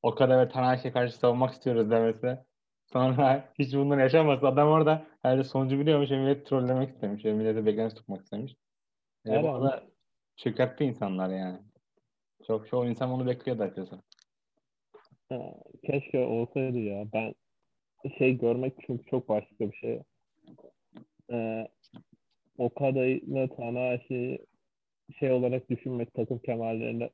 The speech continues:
Speaker 2: için maça çıktığını düşünmek
Speaker 1: Evet.
Speaker 2: çok ayrı bir
Speaker 1: Ya
Speaker 2: kafa
Speaker 1: mesela
Speaker 2: yani.
Speaker 1: şimdi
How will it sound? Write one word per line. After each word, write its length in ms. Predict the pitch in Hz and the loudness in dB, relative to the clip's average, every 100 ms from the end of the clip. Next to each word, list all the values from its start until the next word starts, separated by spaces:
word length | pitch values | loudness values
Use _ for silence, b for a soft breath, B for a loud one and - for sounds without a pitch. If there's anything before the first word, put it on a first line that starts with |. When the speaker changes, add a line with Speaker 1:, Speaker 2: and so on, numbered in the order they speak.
| - | -10
Speaker 2:
için 220 | - 123 | -8 -6
maça 240 | 107 107 - | -6 -8 -12
çıktığını 520 | - _ 120 120 117 | -20 _ -6 -4 -6
düşünmek 380 | 123 - 139 139 | -6 -6 -6 -6
Speaker 1:
Evet. 120 | 95 | -4
Speaker 2:
çok 180 | 127 127 | -2 0
ayrı 260 | 107 110 | 0 0
bir 60 | 110 | -2
Speaker 1:
Ya 100 | 113 | -2
Speaker 2:
kafa 60 | 117 | 0
Speaker 1:
mesela 280 | 151 143 | 2 2
Speaker 2:
yani. 320 | 107 107 110 - _ - _ _ _ - - | 0 -8 -14 -16 _ -20 _ _ _ -20 -8
Speaker 1:
şimdi 340 | 131 139 | -4 -2